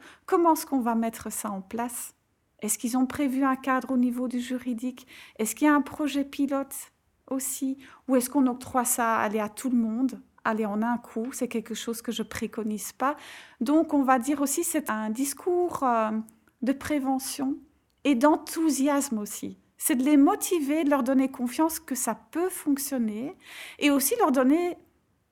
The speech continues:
la réalité du télétravail, qu'au début, c'est comme une sculpture, ça se malaye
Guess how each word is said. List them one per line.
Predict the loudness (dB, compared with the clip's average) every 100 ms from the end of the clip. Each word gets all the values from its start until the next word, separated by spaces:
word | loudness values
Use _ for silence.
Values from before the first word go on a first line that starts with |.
| _ _ _ -4
la | 2 4
réalité | 4 4 2 2 -2 0 0
du | 0
télétravail, | -2 -2 -4 -4 0 -2
qu'au | -2 -2
début, | 0 0 0 0 0
c'est | -2
comme | 2 4
une | 4
sculpture, | 0 -4 -4 -2 -2 -2
ça | -2 -4
se | -2
malaye | -4 -2 -2 -4